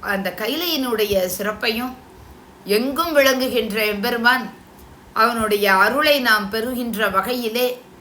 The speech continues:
இந்த கைலாயத்தினுடைய தன்மையோடு எல்லா இடத்துலையும் விளங்குகிறான் என்று நமக்கு அப்பர் பெருமான் காட்டியிருக்கின்றார் இந்த பதிகத்திலே.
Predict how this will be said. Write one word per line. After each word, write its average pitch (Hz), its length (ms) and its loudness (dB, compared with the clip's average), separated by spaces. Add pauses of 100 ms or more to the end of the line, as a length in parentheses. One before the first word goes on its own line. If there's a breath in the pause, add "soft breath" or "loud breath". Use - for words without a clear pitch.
(360)
இந்த 214 640 2
கைலாயத்தினுடைய 226 1040 2
தன்மையோடு 214 800 2 (220)
எல்லா 190 380 4
இடத்துலையும் 220 380 -6
விளங்குகிறான் 196 680 0 (560)
என்று 214 440 0
நமக்கு 185 340 -4
அப்பர் 196 300 -4
பெருமான் 190 440 -4
காட்டியிருக்கின்றார் 185 840 -4
இந்த 180 240 -6
பதிகத்திலே. 196 800 -4